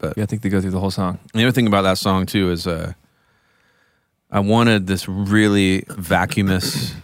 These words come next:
Speaker 1: <clears throat> dry drum sound,
Speaker 2: Mm-hmm.
Speaker 1: which is sort of like,
Speaker 2: Mm-hmm.
Speaker 1: when I was younger, that type of drum sound, I would have thought it was stupid.
Speaker 2: Mm, I know exactly what you mean.
Speaker 1: 'Cause I
Speaker 2: No
Speaker 1: used to
Speaker 2: air, just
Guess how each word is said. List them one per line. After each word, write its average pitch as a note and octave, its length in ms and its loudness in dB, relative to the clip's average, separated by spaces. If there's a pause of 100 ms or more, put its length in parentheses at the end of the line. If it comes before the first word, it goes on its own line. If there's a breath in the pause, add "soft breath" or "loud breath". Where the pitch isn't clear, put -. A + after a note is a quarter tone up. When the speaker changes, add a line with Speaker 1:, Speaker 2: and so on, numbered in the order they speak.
Speaker 1:
<clears throat> - 180 -20
dry F2 640 -2
drum F2 280 -4
sound, G#2 460 -2 (160)
Speaker 2:
Mm-hmm. B2+ 220 2
Speaker 1:
which A#2+ 80 4
is B2+ 140 2
sort B2 200 4
of F#2+ 80 -2
like, F#2 260 2 (560)
Speaker 2:
Mm-hmm. G#2 300 -4 (460)
Speaker 1:
when G#2 120 0
I A#2 140 4
was G2 160 -2
younger, F#2 580 0 (540)
that G2 180 -2
type F#2+ 220 -2
of E2+ 80 -8
drum F2 260 -4
sound, E2 440 -6
I E2 60 -8
would E2+ 140 -4
have E2 80 -6
thought D#2+ 220 -2
it D#2 80 -4
was D2 120 -10
stupid. - 580 -6
Speaker 2:
Mm, A#2+ 300 2
I B2+ 60 0
know A#2+ 120 2
exactly G#2 440 -4
what F#2+ 80 -6
you G2 60 -6
mean. F#2+ 160 -2
Speaker 1:
'Cause G#2+ 80 0
I - 20 4
Speaker 2:
No A#2+ 200 6
Speaker 1:
used B2+ 100 2
to B2 80 6
Speaker 2:
air, A2+ 300 4
just - 340 -6